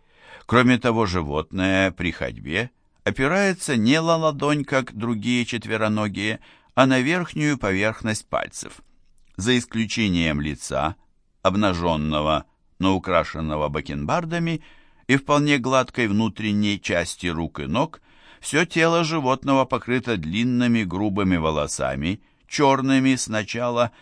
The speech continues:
а с течением времени получающими коричневатый или сероватый оттенок.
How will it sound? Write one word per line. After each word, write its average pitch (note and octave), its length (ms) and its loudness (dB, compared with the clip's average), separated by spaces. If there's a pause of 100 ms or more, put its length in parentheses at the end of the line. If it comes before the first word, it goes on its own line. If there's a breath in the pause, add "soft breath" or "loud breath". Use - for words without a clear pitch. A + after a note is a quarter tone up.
(220 soft breath)
а F#2+ 120 -2
с - 40 -6
течением G2 540 0
времени G#2+ 480 0
получающими F2 960 -2
коричневатый F2 920 -4
или F#2 400 -2
сероватый D2+ 880 -2
оттенок. - 720 -8